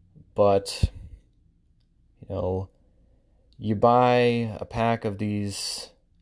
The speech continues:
you know, a thirty-day self-help pack or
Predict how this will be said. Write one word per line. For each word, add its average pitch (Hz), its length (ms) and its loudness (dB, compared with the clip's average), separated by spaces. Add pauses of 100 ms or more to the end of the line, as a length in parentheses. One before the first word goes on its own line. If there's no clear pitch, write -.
(400)
you 101 60 -6
know, 98 80 0
a 98 60 -2
thirty-day 113 560 2
self-help 113 640 -2
pack 104 400 -2
or 98 380 -2